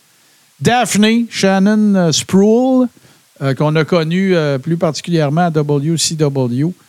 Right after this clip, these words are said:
euh, qui s'est malheureusement enlevé la vie. Euh,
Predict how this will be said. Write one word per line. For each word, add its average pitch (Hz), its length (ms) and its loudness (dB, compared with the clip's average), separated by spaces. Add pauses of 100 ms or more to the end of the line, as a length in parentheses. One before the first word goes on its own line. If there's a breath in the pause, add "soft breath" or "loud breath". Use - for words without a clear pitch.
(280 soft breath)
euh, 117 560 0
qui 104 120 -10
s'est 123 160 -2
malheureusement 113 680 -2
enlevé 123 340 0
la 120 180 -2
vie. 127 360 -8
Euh, 104 220 -8